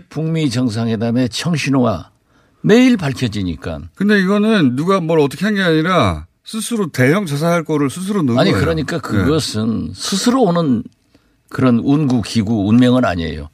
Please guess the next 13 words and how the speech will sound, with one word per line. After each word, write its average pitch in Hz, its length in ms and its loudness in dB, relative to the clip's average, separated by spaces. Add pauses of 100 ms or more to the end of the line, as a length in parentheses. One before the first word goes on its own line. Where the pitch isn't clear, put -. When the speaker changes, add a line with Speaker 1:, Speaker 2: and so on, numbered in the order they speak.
(320)
Speaker 1:
깔아놓은 190 480 2
거예요. 98 380 -2 (320)
Speaker 2:
<laughs> - 300 -8
깔아놓은 107 340 -2
겁니까? 101 380 -6
Speaker 1:
예. 120 80 2 (540)
Speaker 2:
아니, 127 240 2
그러니까 131 160 2
뭐 120 220 2 (340)
북미 170 240 0
정상회담이야 143 720 2
그렇다 117 260 -2
치더라도 110 680 0